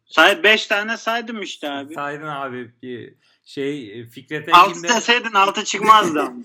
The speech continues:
Speaker 2: <laughs> Fikret Engin de, e, "Chelsea'den beş tane oyuncu sayar mısın?" demişti Murat Özarı'ya, hiç unutmuyorum. O da balak,
Speaker 1: <laughs>
Speaker 2: malak, dalak diye gitmişti. E,
Speaker 1: <laughs>
Speaker 2: neyse, seni böyle yakalamadım Allah'tan. E, hazır,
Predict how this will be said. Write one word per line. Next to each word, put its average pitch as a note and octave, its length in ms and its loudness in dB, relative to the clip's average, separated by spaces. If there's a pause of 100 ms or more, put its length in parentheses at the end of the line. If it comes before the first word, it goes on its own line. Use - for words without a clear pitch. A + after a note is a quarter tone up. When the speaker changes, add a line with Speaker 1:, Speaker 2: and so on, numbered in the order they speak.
Speaker 2:
<laughs> - 140 -20
Fikret F#3+ 400 -8
Engin G3+ 360 -6
de, G3 140 -2
e, D3+ 560 -8
"Chelsea'den E3+ 600 -8
beş F3 200 -8
tane E3 220 -10
oyuncu D#3 240 -12
sayar D3+ 320 -8
mısın?" A#2+ 280 -16
demişti A2+ 340 -14
Murat A#2 300 -14
Özarı'ya, A#2 400 -10
hiç A#2+ 120 -18
unutmuyorum. A#2+ 520 -16 (360)
O A#2+ 140 -14
da B2 100 -10 (100)
balak, C3 360 -8
Speaker 1:
<laughs> - 60 -14
Speaker 2:
malak, C3+ 420 -10
dalak C#3 360 -10
diye B2+ 140 -10
gitmişti. C3+ 640 -18 (460)
E, B2 340 -4
Speaker 1:
<laughs> - 20 -10
Speaker 2:
neyse, D#3 320 -6
seni C3+ 600 -8
böyle D3+ 240 -4
yakalamadım D3+ 600 -8
Allah'tan. C#3+ 720 -10
E, A2+ 300 -14
hazır, B2+ 520 -12